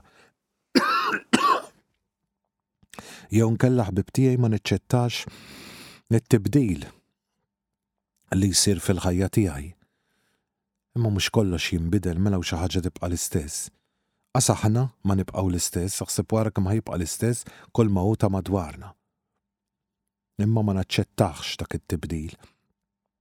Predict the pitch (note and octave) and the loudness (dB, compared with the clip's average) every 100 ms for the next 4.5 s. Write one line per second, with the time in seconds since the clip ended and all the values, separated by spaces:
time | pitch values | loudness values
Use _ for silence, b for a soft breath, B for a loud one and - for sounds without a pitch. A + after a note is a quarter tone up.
0 | _ _ - _ B B B - F#2+ G2+ | _ _ -20 _ B B B -2 2 2
1 | G2 F#2+ F#2+ F#2+ - G2+ _ B2 E2 - | 2 0 0 0 0 -2 _ 2 2 -6
2 | - - _ _ - F2 F2+ - F#2 - | -10 -16 _ _ -8 -4 -4 -2 -2 -2
3 | - G2+ G2 - G2 F2+ F2 - F2 D#2+ | -4 -4 -4 -2 -4 -2 -4 -4 -6 -6
4 | - - F2 E2 | -6 -4 -4 -4